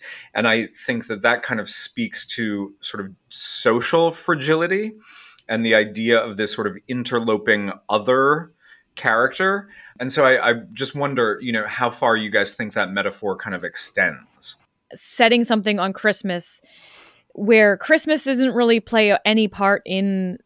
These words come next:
Speaker 2: the story is so oddly poetic. And I think the fact that Christmas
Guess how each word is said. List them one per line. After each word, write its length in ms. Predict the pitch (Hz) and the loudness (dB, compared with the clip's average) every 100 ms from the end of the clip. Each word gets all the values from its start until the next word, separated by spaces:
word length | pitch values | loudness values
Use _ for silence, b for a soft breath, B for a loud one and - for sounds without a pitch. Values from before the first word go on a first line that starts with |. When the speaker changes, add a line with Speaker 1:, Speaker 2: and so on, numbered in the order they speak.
| 175 - | -18 -8
Speaker 2:
the 500 | 190 180 175 170 - | -6 -4 -4 -6 -8
story 800 | - - 208 220 190 165 156 165 _ | -8 -2 2 2 2 0 -4 -8 _
is 600 | 185 196 190 185 175 - - | 0 2 2 -4 -10 -18 -12
so 300 | - - 240 | -2 4 6
oddly 460 | - 202 220 220 208 | 6 4 4 2 0
poetic. 640 | - 208 190 196 196 - 196 | -2 -2 2 4 2 -2 -4
And 120 | 185 | -6
I 80 | 185 | -6
think 280 | 202 202 | -6 -6
the 100 | 196 | -8
fact 420 | 185 190 180 - 190 | -4 0 -2 -4 -2
that 320 | 180 180 - | -2 -2 -4
Christmas 880 | - 262 - 233 190 - - - | 2 4 4 2 0 0 -2 -4